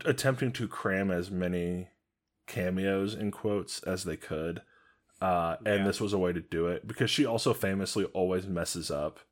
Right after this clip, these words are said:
Speaker 1: her spells and potions and stuff. Aunt Clara, it was a way of doing it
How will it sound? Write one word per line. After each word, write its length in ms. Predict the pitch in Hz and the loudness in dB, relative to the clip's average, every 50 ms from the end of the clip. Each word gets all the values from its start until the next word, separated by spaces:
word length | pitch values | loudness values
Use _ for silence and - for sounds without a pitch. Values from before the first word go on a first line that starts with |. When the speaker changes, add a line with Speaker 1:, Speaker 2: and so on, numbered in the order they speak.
| _ _ _ | _ _ _
Speaker 1:
her 140 | - - 101 | -4 -4 -2
spells 460 | - - - 95 82 82 82 85 90 | -2 0 2 2 2 4 2 0 -2
and 120 | 90 76 - | -4 -8 -6
potions 460 | - 87 82 80 - 104 104 104 110 | -4 -4 -4 -2 -2 -4 -4 -4 -4
and 120 | 110 110 110 | -6 -8 -8
stuff. 440 | - - 117 113 110 110 - - _ _ _ _ _ _ - | -4 -4 -2 -2 -4 -6 -8 -14 _ _ _ _ _ _ -4
Aunt 180 | 98 98 87 | -2 -2 -2
Clara, 400 | - - - 80 82 92 92 92 - | -2 -6 -6 -4 -2 -2 -2 0 4
it 60 | 107 | 4
was 160 | 110 107 98 - | 4 4 4 4
a 100 | 104 101 | 2 4
way 240 | 101 98 95 92 | 4 4 4 2
of 420 | 80 82 85 82 78 82 - - - _ - - - - - - | 2 0 0 -2 -2 -6 -10 -16 -20 _ -20 -20 -20 -16 -4 2
doing 320 | 110 104 104 101 101 98 | 4 4 4 4 2 0
it 320 | 95 95 95 92 - - | 0 0 0 -2 -4 -6